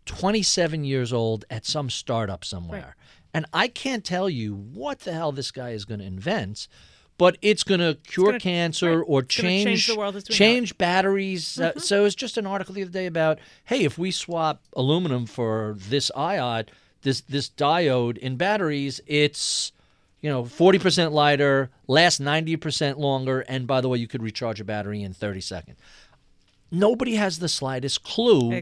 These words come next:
Speaker 1: where this
Speaker 2: Exactly.
Speaker 1: next thing is gonna go.
Speaker 2: Exactly.
Speaker 1: So how are you gonna pick thirty companies for thirty years? Go back thirty years ago.
Speaker 2: Most of them
Speaker 1: Don't
Speaker 2: don't,
Speaker 1: even,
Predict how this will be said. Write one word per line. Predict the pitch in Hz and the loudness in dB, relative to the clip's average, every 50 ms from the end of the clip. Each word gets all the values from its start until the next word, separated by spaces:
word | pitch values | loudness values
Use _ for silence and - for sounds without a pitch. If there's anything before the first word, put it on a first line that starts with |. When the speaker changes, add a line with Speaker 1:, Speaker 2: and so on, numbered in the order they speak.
| 82 - | -2 2
Speaker 1:
where | 135 147 147 143 | 6 8 8 8
this | 131 143 139 - | 6 2 0 0
Speaker 2:
Exactly. | - 139 | 0 -2
Speaker 1:
next | 135 127 - - | -4 -4 -6 -6
thing | 151 139 131 | -6 -4 -4
is | 131 120 | -4 -4
gonna | 135 135 | -4 -6
go. | 135 - 139 151 | -2 2 2 2
Speaker 2:
Exactly. | 214 311 311 - - 180 - | 2 2 -2 -10 -14 -16 -6
Speaker 1:
So | - - 196 165 | 0 2 2 2
how | 165 214 233 285 | 2 2 2 2
are | 330 330 | 2 0
you | 330 294 226 | 0 -2 0
gonna | 220 214 196 | 0 0 -2
pick | - - 190 165 - | 0 0 -2 -2 -4
thirty | - - - - 156 160 160 160 170 160 | -6 -8 0 4 4 6 4 4 0 -6
companies | - - - 139 127 127 120 127 107 90 90 82 78 78 82 - - - - _ _ _ _ _ _ _ | -8 -8 -4 -2 -2 -2 -2 -4 -6 -6 -6 -8 -8 -10 -10 -12 -14 -16 -16 _ _ _ _ _ _ _
for | _ - 131 120 | _ -2 -2 -2
thirty | - - - 143 135 135 139 131 127 | -2 -2 0 2 4 4 2 0 -2
years? | 123 131 127 107 - | -2 0 -2 0 2
Go | - 165 202 | 4 4 4
back | 196 247 240 226 | 6 6 4 4
thirty | - - - 214 214 220 220 220 | 2 2 6 8 8 8 8 6
years | 202 190 180 185 190 185 185 156 160 | 2 -2 0 4 4 4 4 4 0
ago. | 139 98 98 90 85 82 80 82 95 120 - _ - | -2 -2 -2 -6 -4 -4 -6 -8 -10 -12 -14 _ -8
Speaker 2:
Most | 277 330 381 359 - | -4 -4 -4 -4 -4
of | 381 | -6
them | 392 370 330 - _ _ _ _ _ _ _ _ _ _ _ | -6 -6 -6 -10 _ _ _ _ _ _ _ _ _ _ _
Speaker 1:
Don't | - 214 233 240 | 2 4 4 6
Speaker 2:
don't, | - - | 4 4
Speaker 1:
even, | 247 | 2